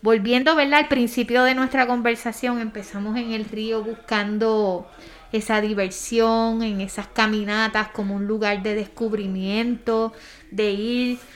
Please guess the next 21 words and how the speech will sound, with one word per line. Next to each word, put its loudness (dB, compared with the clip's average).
estableciendo 0
unas 0
coordenadas, 4
de -4
saber -4
dónde 6
yo 4
estoy 0
frente -6
a -2
esa -4
montaña, 2
¿verdad? 0
¿Dónde -2
está 0
este -2
monte? -2
¿Dónde -6
está -8
este -4
cerro? 2